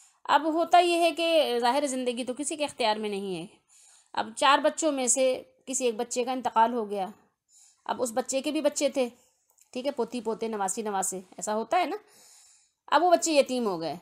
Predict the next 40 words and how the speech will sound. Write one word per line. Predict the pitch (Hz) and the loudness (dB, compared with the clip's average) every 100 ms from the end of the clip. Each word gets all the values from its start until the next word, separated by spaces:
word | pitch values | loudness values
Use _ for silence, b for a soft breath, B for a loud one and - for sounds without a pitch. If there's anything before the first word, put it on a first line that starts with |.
| - | -6
बे | 226 | -4
बाप | 214 208 214 | 0 0 0
के | 233 | -4
हो | 214 180 | -4 -4
गए, | 175 165 | -8 -6
या | 208 226 | -4 0
बेटी | 254 254 294 | 0 2 -2
थी, | 269 262 226 | -2 -6 -6
बेटी | 208 208 226 | -4 -4 -4
का | |
इंतकाल | 233 - 208 202 | -4 -2 0 0
हो | 202 | -2
गया, | 190 | -6
उसके | 175 - | -6 -6
बच्चे | 196 180 190 | -8 -8 -10
हैं। | 185 143 - _ b b b b b _ _ _ _ _ _ - | -10 -12 -18 _ b b b b b _ _ _ _ _ _ -2
<coughs> | - 339 - | 0 -2 -2
तो | 285 | -2
जिसका | 339 - 403 | 0 4 4
इंतकाल | 370 349 302 370 | 6 6 8 8
हो | 359 | 6
गया | 415 | 6
माँ | 370 294 | 6 6
बाप | 285 311 | 4 2
की | 311 | 0
ज़िंदगी | 262 240 226 269 | 0 2 2 0
में, | 190 - _ _ _ _ _ | -4 -8 _ _ _ _ _
माँ | 196 208 | -2 2
बाप | 240 294 | 4 4
की | 370 | 2
ज़िंदगी | 269 247 254 320 | -2 2 2 2
में | 339 311 269 | 0 0 -2
जिस | 262 233 | -4 -4
बच्चे | 226 262 | -4 -4
का | 240 | -4
इंतकाल | 214 190 202 208 | -4 -2 -2 -2
हो | 170 | -4
जाए, | 185 285 | -6 -6
तो | - | -6
उसके | - - 285 | -8 -8 -10